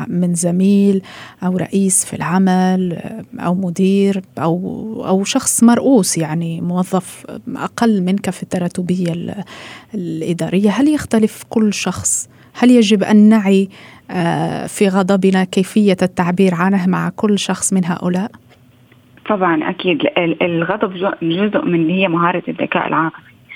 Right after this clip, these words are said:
Speaker 2: الذكاء العاطفي جزء منها إنه يكون في عندك، آه، وعي اجتماعي، وعي بالطرف الآخر. الطرف الآخر كيف، شو ال-، كيف بيغضب. في بعض الأشخاص بيغضبوا وبتلاقي بس وجههم بيحمر.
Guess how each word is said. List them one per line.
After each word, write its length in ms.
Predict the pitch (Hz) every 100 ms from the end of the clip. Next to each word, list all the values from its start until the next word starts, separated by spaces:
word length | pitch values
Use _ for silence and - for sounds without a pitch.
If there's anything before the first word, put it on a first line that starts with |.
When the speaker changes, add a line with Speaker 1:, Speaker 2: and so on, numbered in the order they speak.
| - -
Speaker 2:
الذكاء 260 | - 220
العاطفي 640 | 214 202 233 233 - 247 - -
جزء 400 | 170 262 285 -
منها 400 | 233 254 277 277
إنه 140 | 196 175
يكون 300 | - - 233
في 200 | - 196
عندك، 400 | 202 226 226 294 - - - - -
آه، 180 | 175 - -
وعي 500 | 208 254 226 180 165 -
اجتماعي، 400 | 190 196 170 139 -
وعي 240 | 175 226 214
بالطرف 420 | 160 - 208 190 -
الآخر. 500 | - 190 185 - - - - - _ -
الطرف 320 | - 233 247
الآخر 300 | 208 214 208
كيف، 240 | 185 220 220 - -
شو 160 | -
ال-، 120 | 202 -
كيف 180 | - -
بيغضب. 340 | 202 185 165 156
في 140 | 240
بعض 140 | 247
الأشخاص 400 | 214 202 - 220
بيغضبوا 380 | - 226 233 208
وبتلاقي 340 | 208 214 226 -
بس 220 | 226 -
وجههم 440 | 220 202 190 170
بيحمر. 380 | 165 180 - 156